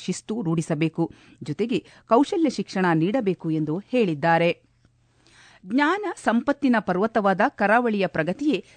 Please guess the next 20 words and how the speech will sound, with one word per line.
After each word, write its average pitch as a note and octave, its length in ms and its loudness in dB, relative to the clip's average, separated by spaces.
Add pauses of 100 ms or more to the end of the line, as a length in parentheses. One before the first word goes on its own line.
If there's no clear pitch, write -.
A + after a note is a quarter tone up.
(120)
ಸರ್ಕಾರದ C#4 520 0
ಸಂಕಲ್ಪ G3+ 560 0
ಎಂದು G3 260 2
ಉಪಮುಖ್ಯಮಂತ್ರಿ A#3+ 760 2
ಡಿ G3+ 140 2
ಕೆ F#3 140 0
ಶಿವಕುಮಾರ್ F#3 500 0
ತಿಳಿಸಿದ್ದಾರೆ. E3 880 -2 (320)
ಮಂಗಳೂರಿನಲ್ಲಿಂದು C4 760 2
ಸುದ್ದಿಗಾರರೊಂದಿಗೆ F#3+ 640 2
ಮಾತನಾಡಿದ E3+ 500 2 (100)
ಅವರು, G3 260 2 (240)
ಈ A#3+ 120 2
ಭಾಗದ B3+ 380 0 (300)
ಪ್ರವಾಸೋದ್ಯಮ B3+ 720 0
ನೀತಿಗೆ A3 420 0
ಜನಪ್ರತಿನಿಧಿಗಳು, G3+ 800 2
ಉದ್ಯಮಿಗಳು, G3 640 2 (240)
ಅಧಿಕಾರಿಗಳು F3+ 580 2
ಸೇರಿದಂತೆ E3+ 560 0